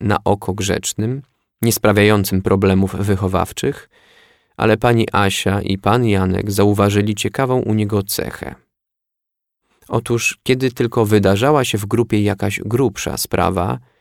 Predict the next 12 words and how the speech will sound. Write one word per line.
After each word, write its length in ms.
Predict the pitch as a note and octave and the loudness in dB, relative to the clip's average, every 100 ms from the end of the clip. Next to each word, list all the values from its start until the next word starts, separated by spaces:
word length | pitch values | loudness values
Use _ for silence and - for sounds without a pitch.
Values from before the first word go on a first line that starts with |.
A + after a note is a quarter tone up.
| _ - | _ -4
czy 120 | G2+ | -2
jak 160 | F#2 - | 0 -2
chłopcy 440 | - F#2+ - G2+ | -2 -2 -2 -2
mawiali, 560 | G2 G2 F#2+ F#2+ F#2+ F#2+ _ | 0 2 0 0 -2 -6 _
zadyma, 760 | - G2 F#2+ G2+ G2 F#2 F#2 C3 _ _ _ _ _ _ _ _ - | -6 0 2 2 0 0 -2 -6 _ _ _ _ _ _ _ _ -10
Skrupulatne 720 | - A#2+ A2 A#2+ D3 C#3+ C3 | -2 -2 0 -2 -2 -4 -4
śledztwo 680 | - A#2+ F#2+ - - - F#2+ | 0 0 0 -6 -8 -4 0
na 140 | F#2+ | 0
ogół 320 | - B2+ B2 A2 | 0 0 0 0
zawsze 400 | B2+ E3 - C#3+ | 0 -2 -2 -2
wykazywało 720 | C3 B2+ A#2+ A#2+ B2+ C3 B2+ | -2 -2 -2 0 0 0 -2
jakieś 460 | B2+ B2 A#2+ - | -4 -4 -6 -6